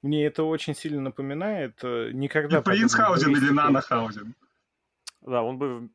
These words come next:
Speaker 3: тоже
Speaker 1: Принцхаузен и
Speaker 3: пытался вмешиваться, да.
Speaker 1: Нанохаузен. Это, э,
Speaker 3: В одно
Speaker 1: такая
Speaker 3: слово.
Speaker 1: немецкие корни,
Speaker 3: В одно
Speaker 1: да.
Speaker 3: слово без пробела.
Speaker 1: <laughs> Это пароль, кстати, неплохой бы получился, <laughs> да, от всех.
Speaker 3: Мгм.
Speaker 1: Вот, э, м, не увлекаюсь подобной чушью. Есть,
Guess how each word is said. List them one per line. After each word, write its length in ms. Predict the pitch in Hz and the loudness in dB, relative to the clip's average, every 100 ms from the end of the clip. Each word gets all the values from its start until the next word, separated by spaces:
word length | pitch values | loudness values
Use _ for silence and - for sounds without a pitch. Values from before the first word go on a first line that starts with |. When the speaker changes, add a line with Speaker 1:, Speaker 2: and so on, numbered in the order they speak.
| _ | _
Speaker 3:
тоже 200 | 131 104 | -4 0
Speaker 1:
Принцхаузен 580 | 156 - - 202 190 | 0 0 2 2 2
и 0 | |
Speaker 3:
пытался 0 | 170 | 0
вмешиваться, 160 | 165 165 | 0 -2
да. 120 | - | -2
Speaker 1:
Нанохаузен. 460 | 151 117 104 98 98 _ | -4 -4 -10 -16 -18 _
Это, 260 | 117 110 123 | -12 -8 -4
э, 500 | 113 110 110 113 110 | -4 -4 -4 -6 2
Speaker 3:
В 60 | |
одно 180 | 139 160 | 2 2
Speaker 1:
такая 0 | |
Speaker 3:
слово. 300 | 131 117 90 _ _ _ | 0 -2 -4 _ _ _
Speaker 1:
немецкие 500 | 123 139 147 - 135 | -8 -6 -6 -6 -8
корни, 280 | - 120 107 | -6 -8 -2
Speaker 3:
В 60 | |
одно 160 | 139 160 | -2 -2
Speaker 1:
да. 20 | |
Speaker 3:
слово 220 | - 190 | -2 -2
без 160 | 131 135 | -2 -4
пробела. 480 | 156 139 117 95 90 - - - - 762 784 1077 1077 | -2 -2 -2 -4 -10 -16 -16 -14 -16 -16 -18 -16 -8
Speaker 1:
<laughs> 300 | 247 - - _ | -10 -10 -20 _
Это 180 | 135 - | -10 0
пароль, 320 | 151 170 135 | 2 2 0
кстати, 400 | - - 107 - | -2 -10 -10 -10
неплохой 480 | 104 104 120 - 113 | -12 -10 -12 -8 -12
бы 140 | 101 | -12
получился, 680 | 101 107 107 - 101 - - - | -18 -14 -14 -14 -14 -14 -14 -16
<laughs> 80 | - | -10
да, 60 | 127 | -10
от 100 | - | -10
всех. 320 | - 135 113 | -10 -8 -8
Speaker 3:
Мгм. 260 | 107 107 - - - - | -12 -16 -16 -16 -18 -6
Speaker 1:
Вот, 260 | 143 147 127 | 2 4 2
э, 40 | 135 135 131 95 | 0 2 0 -2
м, 360 | 131 127 123 147 | -8 -8 -6 -2
не 80 | 160 | 0
увлекаюсь 520 | 160 180 196 156 - | 0 -2 0 0 -2
подобной 420 | 135 123 127 120 | -6 -4 -6 -8
чушью. 720 | - 247 294 160 117 117 104 117 | -8 -10 -8 -6 -4 -4 -6 -10
Есть, 460 | 131 151 190 - | -8 -8 -8 -10